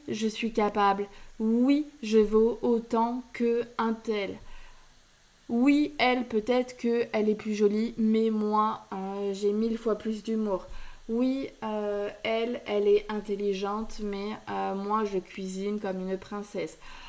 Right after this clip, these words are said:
Enfin bref, peu importe, tu vois, en fait, arrête de voir toujours ce que les autres ont de plus que toi. Toi, essaie de te demander aujourd'hui, qu'est-ce que tu as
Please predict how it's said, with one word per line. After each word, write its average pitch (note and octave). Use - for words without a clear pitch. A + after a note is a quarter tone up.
Enfin A3+
bref, C4
peu D4+
importe, C4+
tu -
vois, A#3+
en C#4
fait, A3
arrête B3+
de A3+
voir A3
toujours A3
ce -
que -
les G3
autres A3+
ont G#3
de G3
plus G3+
que -
toi. G3
Toi, C#4+
essaie A#3
de G#3+
te G#3+
demander G3+
aujourd'hui, G3
qu'est-ce D4
que B3+
tu A3
as G#3